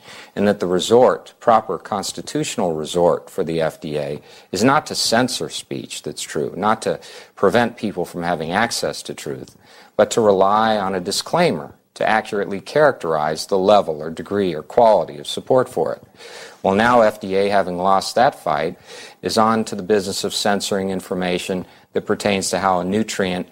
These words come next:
affects a disease more directly. The question is, uh, wi-, can the F D A get away with censoring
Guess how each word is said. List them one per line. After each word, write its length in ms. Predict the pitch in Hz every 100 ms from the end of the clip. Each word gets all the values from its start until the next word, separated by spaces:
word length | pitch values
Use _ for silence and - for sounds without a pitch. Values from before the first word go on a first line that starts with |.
| - _ -
affects 520 | 90 - 110 104 -
a 60 | 95
disease 640 | 87 82 107 107 98 -
more 200 | 92 92
directly. 540 | 87 98 156 - 64 -
The 100 | -
question 460 | - 98 - - 90
is, 220 | 85 - - - - -
uh, 260 | 87 87 -
wi-, 280 | 104 101 110
can 240 | - 110
the 120 | 104
F 160 | 104 101
D 140 | 104
A 120 | 98 92
get 220 | 98 101
away 320 | 90 98 101
with 180 | 90 82
censoring 720 | - 107 101 - 90 85